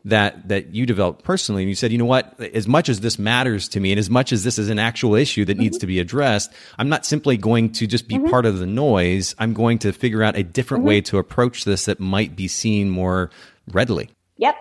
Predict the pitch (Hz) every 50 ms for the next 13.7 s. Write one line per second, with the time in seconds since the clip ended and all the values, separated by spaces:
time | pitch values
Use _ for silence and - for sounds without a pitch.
0 | - - _ _ - - 311 311 - 349 302 349 392 359 190 175 175 175 - -
1 | _ - - 302 277 277 285 277 277 - 277 277 - - 302 320 381 370 381 302
2 | 277 262 254 233 262 269 269 254 247 254 - 302 294 311 320 302 - 247 202 190
3 | 196 214 226 - - 226 233 226 226 - - - _ _ _ _ _ _ _ -
4 | 294 302 302 254 - - - 277 269 269 262 240 233 226 233 254 254 233 214 220
5 | 220 220 226 - - 233 220 247 247 247 - 254 233 226 220 226 226 - 320 294
6 | 240 - - - - 180 - _ _ _ - - - _ _ _ _ - - -
7 | 285 277 277 294 285 269 - - 233 247 254 262 254 254 254 254 254 254 233 -
8 | - _ _ - 208 233 262 262 254 262 - - 247 269 285 285 - 349 311 285
9 | 269 - - - - 285 294 285 - - - - 269 277 - _ - - - -
10 | 415 427 415 - - - - - - 302 294 302 294 294 294 285 285 277 277 -
11 | _ _ _ _ _ - 269 269 277 277 247 294 302 311 - - 285 269 269 -
12 | 240 - - 302 277 277 - 262 262 240 - 233 208 247 247 247 233 - - 240
13 | 226 226 220 - - 208 220 233 233 214 190 190 190